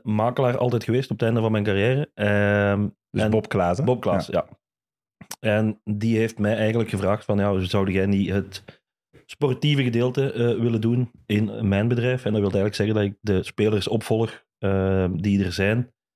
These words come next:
Speaker 1: en nieuwe spelers ga proberen te ontdekken. Dus dat is in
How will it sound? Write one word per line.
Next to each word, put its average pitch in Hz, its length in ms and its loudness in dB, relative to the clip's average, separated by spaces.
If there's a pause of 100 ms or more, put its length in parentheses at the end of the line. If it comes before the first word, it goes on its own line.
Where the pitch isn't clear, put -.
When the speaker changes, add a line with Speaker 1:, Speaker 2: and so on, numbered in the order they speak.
(260)
Speaker 1:
en 104 340 0
nieuwe 107 460 2
spelers 104 480 -2
ga 98 180 0
proberen 101 400 0
te 104 60 -4
ontdekken. 101 540 0
Dus 101 200 0
dat 101 140 0
is 95 100 2
in 92 380 -2